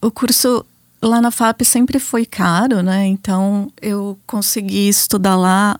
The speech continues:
o curso inteiro com bolsa. Eu tinha bolsa de cem por cento. É, eu trabalhava lá, é, fiquei trabalhando lá, chegava de manhã e, meu, e,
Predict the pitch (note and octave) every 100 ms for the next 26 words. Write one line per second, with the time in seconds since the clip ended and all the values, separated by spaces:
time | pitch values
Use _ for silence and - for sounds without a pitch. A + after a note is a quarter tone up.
0 | - A#3 - - C#4 C#4 A3 G#3+ G#3+ A#3
1 | G#3+ E3 F3 - E3+ F#3+ G3+ F#3 F#3+ F#3
2 | F#3+ - F#3+ - G#3 A3+ B3 - F3 C#4
3 | - - E3+ F3+ - - - F3+ F3 F#3+
4 | F#3 F3+ F#3 F#3 F3+ F#3+ F#3+ F#3+ E3 E3+
5 | G3+ - F3+ F3 F3+ _ - _ _ -
6 | - F#3 G3+ F#3 F3+ F#3 F3+ F3+ F3 E3+
7 | E3+ - A#3 F3 - - - F#3 E3+ E3+
8 | F3+ G3 G3+ G3+ F#3 F#3 G#3 A#3+ A3 G#3
9 | - - F#3+ F3+